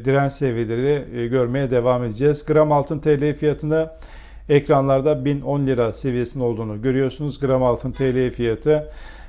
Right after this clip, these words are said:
bin on yedi, bin yirmi beş lira aralığında şu an itibariyle yine, e, biraz daha yükselişin devam ettiğini gözlemliyoruz.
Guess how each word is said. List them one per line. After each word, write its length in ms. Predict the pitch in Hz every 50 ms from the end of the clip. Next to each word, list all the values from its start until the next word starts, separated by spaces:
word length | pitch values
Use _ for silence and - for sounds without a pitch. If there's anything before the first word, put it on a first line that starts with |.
| - -
bin 200 | 135 143 143 147
on 200 | 139 127 143 151
yedi, 500 | 156 151 139 135 123 127 147 151 143 131
bin 60 | 131
yirmi 340 | 135 135 135 135 127 131 131
beş 260 | 143 147 139 - -
lira 260 | 135 117 117 110 - -
aralığında 520 | - 123 120 120 110 117 113 110 107 107 98
şu 240 | - - - 143 127
an 120 | 123 120
itibariyle 840 | 120 117 - - 117 110 113 110 107 113 110 107 131 143 143 143 - - - -
yine, 440 | 139 131 135 123 120 127 139 139 - - 120
e, 60 | 120 117 117 113 113 113 113 110 110 110 110 107 117 -
biraz 340 | 139 127 120 120 113 107 120
daha 120 | 123 127
yükselişin 600 | 135 127 113 - - 131 117 117 - 139 139 117
devam 320 | 127 127 123 127 123 120
ettiğini 480 | 117 110 - - 117 113 127 147 151 151 147 -
gözlemliyoruz. 800 | 147 143 139 131 117 139 131 123 120 117 113 107 101 - -